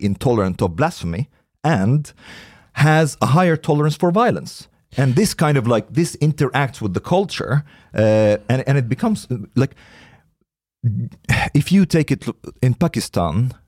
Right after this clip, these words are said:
Bangladesh, anywhere in the Middle East, do you think, like, i-, in the Middle East, any guy, white or not white, can go to some neighborhood and burn the Quran and go out of there alive?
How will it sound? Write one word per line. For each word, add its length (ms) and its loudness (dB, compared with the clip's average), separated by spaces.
Bangladesh, 680 0
anywhere 280 2
in 60 -2
the 60 2
Middle 180 0
East, 140 -4
do 60 -2
you 60 0
think, 240 -2
like, 320 0
i-, 120 0
in 140 2
the 80 2
Middle 280 2
East, 440 -2
any 200 2
guy, 440 2
white 480 0
or 80 2
not 240 -2
white, 300 0
can 180 0
go 140 2
to 160 -6
some 220 -2
neighborhood 400 0
and 140 0
burn 160 0
the 60 -2
Quran 460 -2
and 380 -2
go 160 2
out 200 0
of 80 -4
there 160 2
alive? 520 -2